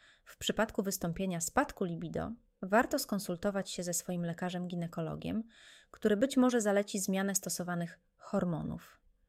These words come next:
Choć wyeliminowanie problemu może wymagać wsparcia specjalisty od zdrowia psychicznego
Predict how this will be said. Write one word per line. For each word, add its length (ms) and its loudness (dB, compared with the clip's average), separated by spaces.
Choć 320 2
wyeliminowanie 880 4
problemu 500 6
może 240 2
wymagać 440 0
wsparcia 440 0
specjalisty 680 -2
od 160 -2
zdrowia 300 0
psychicznego 760 -4